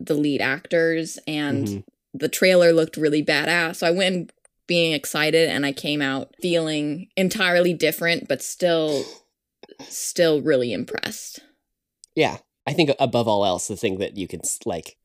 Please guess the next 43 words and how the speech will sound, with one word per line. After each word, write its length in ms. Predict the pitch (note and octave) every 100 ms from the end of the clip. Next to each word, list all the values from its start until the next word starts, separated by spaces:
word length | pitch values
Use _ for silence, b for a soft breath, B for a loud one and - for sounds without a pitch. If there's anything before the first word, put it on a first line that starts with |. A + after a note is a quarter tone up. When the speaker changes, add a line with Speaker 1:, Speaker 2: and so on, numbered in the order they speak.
| C3 C3
Speaker 2:
the 140 | B2+ A#2+
thing 160 | B2 A2+
that 60 |
you 80 | G2
can 80 | F2+
say 140 | F#2
most 200 | F#2 F2+
about 140 | F2+ -
this 140 | D#2
movie, 260 | E2+ F2 G2
it 60 |
is, 120 | A#2
it 80 | G2+
is, 220 | F2+ F2 _ -
it 120 | F3
is 180 | D#3 B2
extremely 960 | A2 - - D3+ D3+ C3+ C3 B2 B2 B2 -
well 280 | A#2 A#2 G#2+
made, 320 | G2+ G2 -
extremely 440 | G2+ - A#2 A2
well 200 | G#2 G2+
put 180 | - -
together 500 | F2+ F#2+ F2 E2+ D#2+ G#2+
in 140 | F2+
pretty 200 | - F#2
much 200 | F2 F2
every 180 | D#2+ A1+
aspect 400 | C#2 - F2 -
of 100 | F2+
it. 160 | F2 - _ _ -
Speaker 1:
Oh 100 | A#3+
my 100 | A3 G3
God, 100 | F3+
yeah, 80 | F3
real 220 | F#3+ G#3
quick, 160 | B3
can 100 | A#3 G#3
I 60 |
just 100 | A#3+
talk 80 | C4
about 160 | G3 E3+
the 60 |
soundtrack? 640 | - E3+ E3+ G#3+ F#3+ G#3+